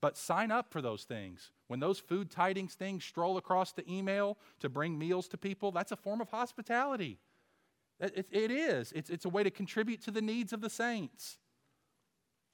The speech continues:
Invite people into your community group. If any community groups are staying after today, invite people. Come over. We promise not to be cliquish. We won't ignore you. Okay?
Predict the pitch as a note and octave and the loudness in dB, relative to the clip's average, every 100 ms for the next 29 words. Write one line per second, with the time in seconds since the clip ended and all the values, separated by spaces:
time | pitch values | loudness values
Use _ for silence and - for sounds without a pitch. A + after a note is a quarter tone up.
0 | _ _ _ _ _ _ - - G3+ F3 | _ _ _ _ _ _ -6 2 4 8
1 | A3 A#3 A#3 A#3 A3+ A3+ A3+ A3+ A3 G#3+ | 6 6 -2 -4 -2 -2 0 -2 -2 -2
2 | A3+ A3+ G#3+ F3 E3+ B2+ C3 E3 F#3 G3 | -2 -2 -4 0 0 0 -2 -4 -2 -2
3 | G#3 G#3 G3+ G#3+ G#3 G#3 - A3 G#3+ G#3+ | -2 -2 0 0 0 -8 -2 0 2 2
4 | G#3+ - A3+ G#3+ A3 A3+ A3+ F3+ F3 G#3+ | 2 0 -4 0 2 2 0 0 2 2
5 | - G3 E3 B2+ - _ _ _ _ _ | 0 -2 0 -2 -4 _ _ _ _ _
6 | F3 G3 G3 C#3+ C#3 D3 F3 F#3 - F#3 | 2 4 4 2 -4 0 0 0 0 -2
7 | - F3+ F3+ F#3 E3 A#2+ G2 - - _ | 0 -6 -4 -2 -2 -2 -10 -14 -16 _
8 | _ - C3 D3+ E3 D3+ D3+ A#2+ G2 F2+ | _ -6 -2 -2 -2 -2 -2 -2 -4 -10
9 | - _ _ _ _ _ _ _ _ _ | -16 _ _ _ _ _ _ _ _ _
10 | A#2 B2+ B2+ | -8 -6 -6